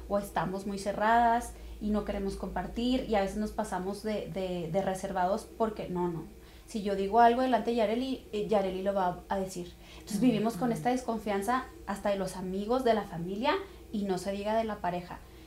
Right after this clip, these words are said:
Speaker 1: Vives en un terror de que tu pareja te vaya a ser infiel. Lo peor de esta herida es que te abre, te saca los demonios de estar revisando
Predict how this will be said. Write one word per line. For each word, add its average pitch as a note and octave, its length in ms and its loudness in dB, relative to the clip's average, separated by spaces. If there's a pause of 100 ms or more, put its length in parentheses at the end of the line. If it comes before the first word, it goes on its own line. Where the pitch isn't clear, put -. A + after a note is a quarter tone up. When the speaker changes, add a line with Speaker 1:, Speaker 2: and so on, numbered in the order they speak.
(140)
Speaker 1:
Vives C4 520 4
en G3+ 200 -2
un A3+ 220 -2 (140)
terror G#3 560 2 (260)
de G#3 140 -6
que - 100 -8
tu - 160 -10
pareja F3 320 -6
te G#3+ 140 -6
vaya F3+ 200 -4
a F#3 40 -10
ser F#3+ 200 -8 (120)
infiel. G3 920 -4 (440)
Lo G#3+ 200 0
peor G#3 260 4
de A3 80 0
esta C#4 240 -4
herida C#4 360 0 (240)
es G#3 200 -6
que A3 100 -2
te A3+ 160 0
abre, G#3+ 560 2 (280)
te G3 120 0
saca F3 260 -2
los C#4+ 200 4
demonios G3+ 500 0
de A#3+ 80 -4
estar F#3 320 2
revisando G#3 720 0